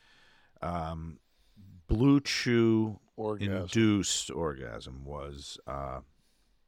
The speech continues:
Speaker 2: A
Speaker 1: was the record.
Speaker 2: three-minute, a three-minute constant orgasm. If you, if you, like, look at it, like, set your, your, your, uh, phone for three minutes.
Speaker 1: It's unsettling to, to think about.
Speaker 2: It's good.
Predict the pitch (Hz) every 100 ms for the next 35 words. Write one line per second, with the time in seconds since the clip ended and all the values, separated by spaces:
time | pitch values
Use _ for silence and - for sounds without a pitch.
0 | _ _ _ _ _ _ - _ _ -
1 | _ _ _ - 92 117 320 311 247 233
2 | 196 - 131 - 233 254 233 - 139 131
3 | 127 - 104 113 117 104 95 90 98 95
4 | 98 131 165 120 123 180 214 151 131 110
5 | 107 107 139 - 110 95 - _ _ _
6 | _ _ _ - 101 - 139 131 - 113
7 | 90 90 104 98 92 - - 95 95 87
8 | 71 73 - 67 _ - 117 123 131 -
9 | 104 117 117 113 113 131 135 - - -
10 | - - - 320 330 - 196 123 80 65
11 | - 92 - 101 - 110 90 92 78 _
12 | _ _ _ _ _ _ - 175 - 269
13 | 285